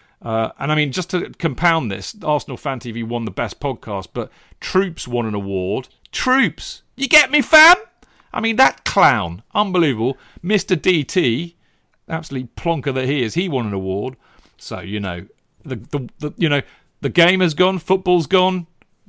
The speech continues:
the game has gone with that as well, I fear. So I might not even bother entering next year 'cause it's just pointless if those Muppets are gonna win. And they, they, they can, you know, they got, you know,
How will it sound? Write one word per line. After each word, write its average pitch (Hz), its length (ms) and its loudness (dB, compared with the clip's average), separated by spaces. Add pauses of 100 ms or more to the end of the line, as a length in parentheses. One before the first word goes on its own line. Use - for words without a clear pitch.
(140)
the 127 120 -6
game 139 260 2
has 113 140 -4
gone 120 180 -2
with 110 140 -2
that 104 160 -2
as 95 100 -10
well, 101 220 -4
I 95 100 -2
fear. 98 340 -6
So 110 200 -10
I 127 180 -4
might 131 220 -6
not 120 140 -4
even 104 180 -8
bother 104 280 -4
entering 104 360 -8
next - 240 -12
year 98 180 -8
'cause 101 180 -14
it's 101 120 -14
just 92 160 -18
pointless 110 340 -10
if 92 80 -12
those 95 160 -8
Muppets 101 420 -10
are 92 40 -12
gonna 95 200 -8
win. 95 240 -8 (280)
And 143 120 -4
they, 151 100 2
they, 165 280 -2
they 165 220 0
can, 165 240 -8
you 170 100 0
know, 160 160 2
they 156 160 -2
got, 160 240 -6
you 165 100 -2
know, 147 200 -4